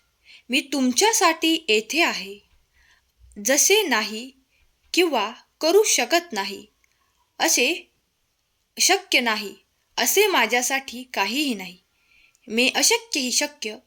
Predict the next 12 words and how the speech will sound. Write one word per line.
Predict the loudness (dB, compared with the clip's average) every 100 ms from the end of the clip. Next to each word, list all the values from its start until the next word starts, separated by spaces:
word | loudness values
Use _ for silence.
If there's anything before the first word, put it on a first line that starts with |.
| _ _ _ -4
करू | -2 -2
शकतो. | -4 -8 -16 -20 _ _ _ _ _ -4
माझ्यावर | 0 2 2 0 0 -6 _ -20 _ _ _
विश्वास | -2 0 2 0 -2 -6
ठेवा. | -10 -12 -20 _ _ _ _ _ _
माझ्या | 0 2 4 2
शब्दांचा | 2 0 0 0 0 -4 -6 -8 -16 _ _ _
खोल | 0 2 2
अर्थ | 2 0 0 -4
आहे | -4 -6 -12 _ _ _ _ _
आणि | -2 -2 -2
मी | -2 -2 -2 -6